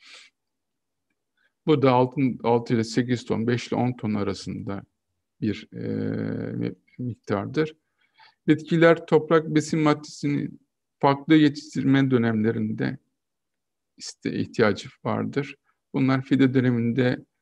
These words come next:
yüzde on beş ile yirmi, çiçeklenme ile hasat dönemlerinde yüzde otuz, otuz beş arasında, yine olgunlaşma aşaması ve hasat periyodunda da yüzde kırk beş ile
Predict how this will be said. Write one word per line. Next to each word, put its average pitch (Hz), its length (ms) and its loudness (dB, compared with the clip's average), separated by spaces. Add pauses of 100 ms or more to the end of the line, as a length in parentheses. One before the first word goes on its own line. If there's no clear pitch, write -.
(100)
yüzde 117 280 -2
on 123 240 6
beş 117 300 0
ile 113 60 -2
yirmi, 113 460 0 (520)
çiçeklenme 139 680 2
ile 131 120 2
hasat 127 440 2
dönemlerinde 110 1000 -2 (480)
yüzde 123 300 0
otuz, 127 340 2
otuz 113 320 -2
beş 123 220 2
arasında, 98 840 -4 (640)
yine 131 200 2
olgunlaşma 120 760 0
aşaması 127 560 -4
ve 120 40 0
hasat 139 420 -2
periyodunda 98 600 -2
da 175 240 -4 (340)
yüzde 160 300 4
kırk 160 260 0
beş 120 280 2
ile 180 180 0